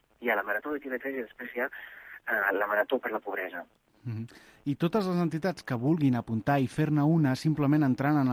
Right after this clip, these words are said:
Speaker 2: la web de la Marató, allà hi ha un apartat que posa per inscriure-s'hi. És a dir, entitats que vulguin realitzar qualsevol tipus d'activitat relacionada, evidentment, doncs, amb el tema de la Marató i que, i que siguin per divulgar tots els continguts d'aquesta Marató, és a dir, la problemàtica social que avui dia vivim,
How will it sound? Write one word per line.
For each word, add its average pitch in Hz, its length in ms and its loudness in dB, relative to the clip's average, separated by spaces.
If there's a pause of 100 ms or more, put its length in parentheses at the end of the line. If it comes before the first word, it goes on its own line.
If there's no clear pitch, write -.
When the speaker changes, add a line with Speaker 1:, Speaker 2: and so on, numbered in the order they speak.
(140)
Speaker 2:
la 107 160 -2
web 139 320 0
de 117 160 -4
la 107 100 0
Marató, 113 440 0 (280)
allà 123 200 0
hi 180 80 4
ha - 20 2
un 190 80 2
apartat 175 400 -2
que 170 80 -4
posa 160 240 2
per 156 160 -2
inscriure-s'hi. 135 920 4 (260)
És 165 100 0
a 175 60 2
dir, 143 160 4
entitats 156 480 2
que 156 80 2
vulguin 185 320 2
realitzar 175 400 -2
qualsevol 151 640 0
tipus 180 400 -4
d'activitat 127 720 -2 (540)
relacionada, 113 560 0
evidentment, 117 480 2
doncs, 104 120 -4
amb 101 140 -4
el 92 80 -10
tema 160 240 2
de 160 140 4
la - 20 2
Marató 139 460 0 (260)
i 135 140 0
que, 123 580 0
i 151 80 -4
que 139 80 -4
siguin 175 400 0
per 131 220 0
divulgar 123 760 0 (480)
tots 143 240 0
els 104 400 -4
continguts 139 560 2
d'aquesta 110 420 -6
Marató, 104 380 0
és 165 80 2
a 135 80 2
dir, 120 80 0
la 113 80 -2
problemàtica 120 480 -2
social 127 320 -4
que - 80 -8
avui 117 180 -2
dia 127 140 0
vivim, 156 320 2